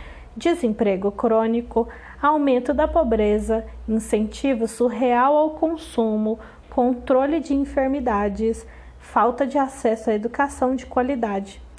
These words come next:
Você pode pensar: como a globalização afeta a qualidade da educação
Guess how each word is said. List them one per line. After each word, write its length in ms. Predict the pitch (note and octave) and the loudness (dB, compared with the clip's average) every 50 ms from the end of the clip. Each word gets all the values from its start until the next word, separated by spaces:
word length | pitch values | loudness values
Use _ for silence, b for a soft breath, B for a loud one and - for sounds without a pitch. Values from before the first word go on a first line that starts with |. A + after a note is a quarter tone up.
| - - - - | -20 -20 -8 -2
Você 340 | B3 D4 E4+ E4 - G#4 G#4 | 0 0 2 2 0 -2 0
pode 340 | G#4 - G4 G4 F#4+ F#4+ - | 2 2 2 2 0 -2 -2
pensar: 760 | - F4+ F4+ F4 F4+ - - - - - - - - - - - - | -2 -2 -2 -4 -6 -4 -2 -2 -2 -2 -4 -12 -14 -18 -20 -6 0
como 280 | - F#4 G#4 A#4+ A#4 A4 | 2 2 4 4 2 2
a 40 | - | 2
globalização 920 | F4+ E4+ D#4+ D#4+ C4+ D4 C#4 C4 B3+ B3+ A#3+ B3 A3+ A3+ - - A3 G#3 | 2 4 4 4 4 4 2 2 2 2 2 0 0 -2 -2 -2 -2 -2
afeta 480 | G#3 A3 G#3+ - - A3+ A3+ A3 - G#3+ | -2 -4 -4 -2 -2 -2 -2 -2 -4 -6
a 20 | |
qualidade 680 | - - G3 G3+ G#3 G#3 G3+ G3+ F#3+ F#3+ G3+ G3 A3 | -4 -4 -2 0 0 0 0 0 -2 -2 -2 -4 -4
da 160 | G#3 G#3 G3+ | -2 -2 0
educação 640 | G3 G3 G3 G3+ G3 - A3+ A3 A3 - - E4+ F4 | 0 -2 -4 -6 -4 -2 -2 -2 -2 -2 -4 -4 -4